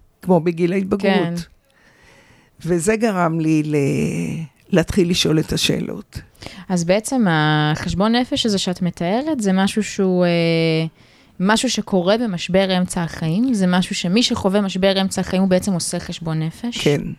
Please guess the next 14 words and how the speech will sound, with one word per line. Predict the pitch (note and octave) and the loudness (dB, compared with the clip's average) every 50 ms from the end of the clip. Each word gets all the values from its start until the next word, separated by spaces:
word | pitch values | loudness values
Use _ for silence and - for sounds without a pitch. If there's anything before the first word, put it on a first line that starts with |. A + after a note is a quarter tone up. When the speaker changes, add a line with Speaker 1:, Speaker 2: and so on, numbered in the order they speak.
| _ - - | _ -12 -6
Speaker 1:
כן. | - F#3 F#3 E3 - - - - - B3+ - | -4 -2 -2 -2 -2 -4 -6 -8 -8 -4 -2
Speaker 2:
מה | A3 A3 A#3 | 0 0 0
שאת | - D4+ - - C#4+ C#4+ - | 0 0 0 0 0 0 0
עשית | D4 - - - C#4 B3 - - | -2 -2 0 0 -2 -2 -4 -6
שמאוד | B3+ - - A3 G3+ F#3+ G3 A3 A#3 A3+ | -4 -2 0 2 2 2 2 2 2 2
יפה, | A#3 G#3+ - - - A#3 B3+ | 0 0 0 0 0 0 0
זה | B3+ A#3+ | 0 0
שבעצם | - - F#3 F3+ F#3 F#3 - A3 G#3 G3+ | 0 0 2 2 2 2 0 -2 -2 -2
כאילו | - G#3+ A3+ A#3+ | 0 0 2 2
הסתכלת | G#3+ - - F3+ - - G#3+ A3 A3 - | 0 0 -2 -4 0 2 2 2 2 2
על | A3+ | -2
עצמך | F#3+ - - G#3+ G#3 A3 - - | -2 0 0 0 0 0 0 0
מבחוץ. | A#3+ G#3+ D#3+ D3+ - - - A3+ E3+ - - - - - - - | 0 2 0 -2 -2 0 0 0 0 0 -4 -8 -8 -6 -8 -4
Speaker 1:
כן. | - - D3 B2 B2 | 0 0 2 2 0